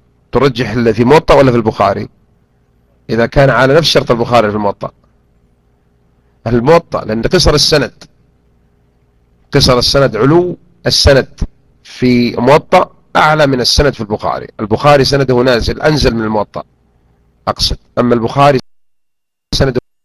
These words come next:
عالي، آه، ال-، ال-، ال-، الموطأ سنده عالي، أي قري-،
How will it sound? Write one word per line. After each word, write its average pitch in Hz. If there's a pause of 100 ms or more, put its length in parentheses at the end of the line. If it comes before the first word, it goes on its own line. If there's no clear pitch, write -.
(200)
عالي، 113 (920)
آه، 120
ال-، 117
ال-، 123
ال-، 117
الموطأ 120
سنده 127
عالي، 147
أي 151
قري-، 151